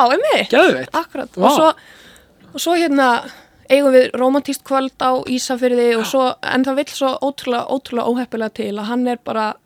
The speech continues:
Speaker 1: mánudaginn eftir þessa helgi er hann að fara að fljúga út að túra með Daða Frey í mánuð
Speaker 2: Já,
Speaker 1: um
Speaker 2: ó-,
Speaker 1: Evrópu.
Speaker 2: ok.
Speaker 1: Og hérna, og við sem sagt hittumst kvöldi áður en hann flýgur út aftur, eh,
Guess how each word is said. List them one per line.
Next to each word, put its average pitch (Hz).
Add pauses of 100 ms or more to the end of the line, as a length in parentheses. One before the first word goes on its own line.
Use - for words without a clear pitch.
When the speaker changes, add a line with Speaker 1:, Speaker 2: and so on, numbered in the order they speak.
Speaker 1:
mánudaginn 233 (180)
eftir 226
þessa 220
helgi 226 (100)
er 233
hann 240
að 220
fara 240
að 247
fljúga 269
út 254 (560)
að 226
túra 277
með 254
Daða 302
Frey 208
í 226
mánuð 269 (360)
Speaker 2:
Já, 175
Speaker 1:
um -
Speaker 2:
ó-, 180
Speaker 1:
Evrópu. 277 (100)
Speaker 2:
ok. 220 (840)
Speaker 1:
Og 240
hérna, 240 (160)
og 233
við 277
sem 285
sagt - (640)
hittumst 262
kvöldi 269
áður 240
en 233
hann 226
flýgur 214
út - (340)
aftur, 240
eh, -